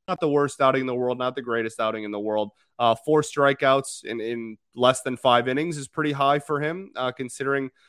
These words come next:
his season numbers with, with strikeouts and what we usually see out of him, but only five whiffs, pretty on brand.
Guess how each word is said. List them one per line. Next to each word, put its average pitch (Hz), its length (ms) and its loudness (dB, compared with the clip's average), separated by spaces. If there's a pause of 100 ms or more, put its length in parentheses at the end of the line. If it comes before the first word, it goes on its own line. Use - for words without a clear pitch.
(360)
his 139 240 2
season 143 420 0
numbers 139 420 0
with, 135 140 0
with 123 180 -6
strikeouts 139 580 0
and 139 80 -6
what 127 100 -4
we 127 80 -2
usually 131 400 -4
see 131 260 -4
out 131 180 4
of 135 80 0
him, 139 100 -4
but 135 120 -2
only 131 220 -2
five 131 360 2
whiffs, 120 340 -2
pretty 127 280 -4
on 117 200 -2
brand. 110 420 -2